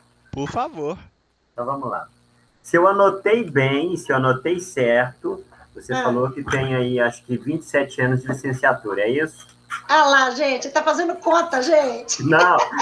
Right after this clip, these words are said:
Speaker 2: calma.
Speaker 1: Olha só, Jana.
Speaker 2: E aí, nesses vinte e sete anos de licenciatura, então, pela conta aqui, você teria entrado na faculdade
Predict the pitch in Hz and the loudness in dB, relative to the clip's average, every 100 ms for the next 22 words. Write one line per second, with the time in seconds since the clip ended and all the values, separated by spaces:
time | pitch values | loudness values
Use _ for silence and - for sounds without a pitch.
0 | - - 175 160 147 156 151 190 190 185 | -2 2 4 4 2 2 2 2 0 0
1 | 160 151 139 139 151 147 135 120 - 160 | -2 -2 -4 -6 -6 -4 -6 -6 -4 0
2 | 165 190 196 214 226 208 175 208 254 240 | 0 0 0 -2 -2 -8 -10 -10 -10 -12
3 | - 180 160 - 139 131 127 127 127 123 | -6 -2 -2 -2 -2 0 -2 -6 -8 -4
4 | 127 123 165 190 190 180 180 180 175 160 | -2 -2 -4 -8 -4 -6 -2 0 0 0
5 | - 143 143 147 139 151 156 165 170 170 | -2 0 0 -2 -6 -8 -6 -6 -6 -4
6 | 160 151 - 123 120 117 117 113 117 113 | -4 -4 -4 2 2 2 0 -4 -6 -12
7 | 120 113 120 - - 151 | -8 -2 2 0 -2 -16